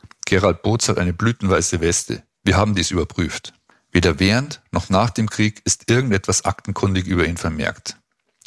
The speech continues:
Was für ein Zufall, ne? Finden Sie nicht? Ich will keine Gespenster an die Wand malen, nur dachte ich mir, dass Sie in Ihren Unterlagen mal nachsehen könnten, ob da nicht doch ein Zusammenhang besteht.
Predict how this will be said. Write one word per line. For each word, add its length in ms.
Was 180
für 80
ein 100
Zufall, 400
ne? 180
Finden 220
Sie 100
nicht? 280
Ich 160
will 100
keine 200
Gespenster 560
an 80
die 120
Wand 220
malen, 180
nur 100
dachte 340
ich 120
mir, 200
dass 220
Sie 100
in 120
Ihren 200
Unterlagen 560
mal 140
nachsehen 540
könnten, 320
ob 100
da 100
nicht 220
doch 160
ein 120
Zusammenhang 560
besteht. 500